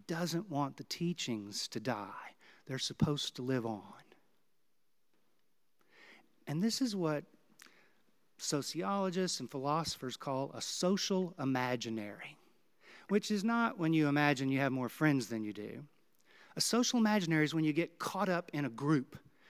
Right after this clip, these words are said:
even if you're not quite in the group. So, for instance, when John F. Kennedy came to my hometown of Houston in the early sixties,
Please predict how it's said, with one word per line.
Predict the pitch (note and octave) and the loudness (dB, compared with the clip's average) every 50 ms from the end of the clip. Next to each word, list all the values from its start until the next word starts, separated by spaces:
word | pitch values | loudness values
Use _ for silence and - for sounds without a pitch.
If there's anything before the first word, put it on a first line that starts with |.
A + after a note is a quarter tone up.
| - - _ _ _ - | -20 -20 _ _ _ 0
even | F#3+ G#3+ G#3 G#3+ G#3 | 0 2 4 4 4
if | G3 - F3+ | 4 4 2
you're | E3+ E3+ | 2 2
not | F#3 F3+ F3+ - - _ - | 2 2 0 -2 -6 _ -16
quite | - - - A3+ A3+ G#3 D3+ C#3+ - - - _ - _ _ _ - | -12 -6 -2 0 0 0 0 -2 -4 -8 -16 _ -20 _ _ _ 2
in | F#3+ F#3+ F#3 F3 | 4 6 6 6
the | E3+ E3 | 4 4
group. | G#3 C4+ C#4 F#3 - - - - - - - _ _ _ _ _ _ _ _ _ _ _ _ _ _ _ _ _ _ _ - | 4 4 2 2 0 -2 -8 -16 -20 -20 -20 _ _ _ _ _ _ _ _ _ _ _ _ _ _ _ _ _ _ _ -10
So, | - - G3 F3 E3 C#3+ - - - - - _ _ _ _ | -4 0 2 2 2 0 -4 -12 -20 -20 -20 _ _ _ _
for | - D#3+ F3+ | 0 6 8
instance, | A3 A3 F3 - - - - - - - - - - - _ _ _ _ _ _ _ _ _ _ _ _ _ _ _ - - - - - - _ - | 8 8 8 6 0 -6 -10 -18 -14 -12 -10 -10 -10 -12 _ _ _ _ _ _ _ _ _ _ _ _ _ _ _ -20 -20 -20 -20 -20 -14 _ 0
when | D#3 D#3+ | 2 4
John | D#3 F3+ E3+ F3 F3 | 4 4 4 6 6
F. | F3 E3 - - | 6 4 2 2
Kennedy | - F#3 F3+ E3 C#3+ C3+ C#3+ | 4 6 6 6 6 4 2
came | D3 - E3+ E3 D#3 D3+ | 0 2 4 4 4 4
to | D3 | 4
my | D3+ D3+ D#3 D#3 | 2 0 0 2
hometown | E3 E3 D#3+ D3+ C#3 - E3 D#3 D3+ C#3+ | 2 4 4 4 2 2 2 4 4 2
of | C3 A2 | 2 2
Houston | B2 D#3 E3+ E3 - - - C3 B2+ C3 | 6 6 6 6 6 2 -4 -2 -2 -2
in | B2+ B2+ | 0 0
the | C#3 D3 | 0 2
early | D3 D#3 D3+ D3 C3 | 2 2 2 2 0
sixties, | - - E3+ E3 - - - - C3+ B2 A2 | 0 2 2 2 0 0 -8 -6 -6 -8 -8